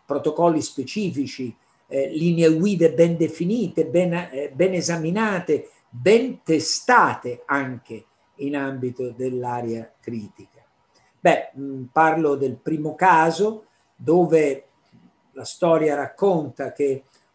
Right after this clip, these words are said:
un chirurgo ortopedico di un certo livello viaggiava a bordo del suo Cessna, eh, per le, per le, per i cieli dello stato del Wisconsin.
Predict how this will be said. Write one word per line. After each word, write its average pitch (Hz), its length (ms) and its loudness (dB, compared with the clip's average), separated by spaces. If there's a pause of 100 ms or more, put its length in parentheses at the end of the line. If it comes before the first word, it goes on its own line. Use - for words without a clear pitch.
un 135 200 -12
chirurgo 165 480 2
ortopedico 143 720 0
di 127 120 -4
un 135 120 -10
certo 156 360 -4
livello 170 680 0 (280)
viaggiava 151 540 0
a 147 80 -4
bordo 151 480 0
del 135 160 -4
suo 165 300 -6
Cessna, 165 720 0 (460)
eh, 113 220 -16
per 156 220 4
le, 143 420 0
per 139 120 0
le, 135 360 -2
per 139 120 -6
i 143 120 -8
cieli 170 340 2
dello 139 340 -4
stato 147 420 -4
del 135 160 -4
Wisconsin. 170 920 -2